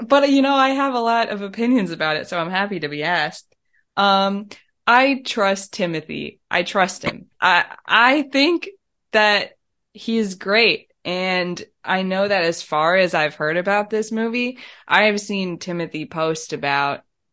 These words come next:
Bob Dylan reading all his books, uh, listening to it nonstop. You can see, like, he posts on his Instagram stories. He's always got some Bob Dylan going on, even when he was shooting, like,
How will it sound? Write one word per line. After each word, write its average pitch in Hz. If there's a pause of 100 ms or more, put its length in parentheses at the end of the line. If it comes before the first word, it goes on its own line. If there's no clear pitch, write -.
Bob 151
Dylan 143
reading 135
all 85
his - (180)
books, 262 (460)
uh, 139
listening 151
to 156
it 151
nonstop. 156
You 196
can 214
see, 226
like, 165
he 180
posts 165
on 160
his 147
Instagram 143
stories. 143
He's 190
always 175
got 139
some 139
Bob 139
Dylan 139
going 135
on, 131
even 165
when 156
he 151
was 151
shooting, 151
like, -